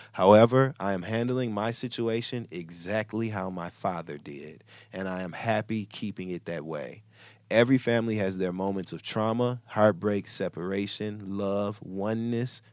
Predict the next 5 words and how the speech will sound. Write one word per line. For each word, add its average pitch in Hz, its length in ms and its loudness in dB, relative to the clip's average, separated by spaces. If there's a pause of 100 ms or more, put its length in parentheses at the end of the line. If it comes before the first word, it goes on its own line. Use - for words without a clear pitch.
(100)
tribe, 147 680 6 (260)
pain, 135 600 0 (240)
everything. 101 800 4 (300)
Every 151 360 10
family. 95 640 2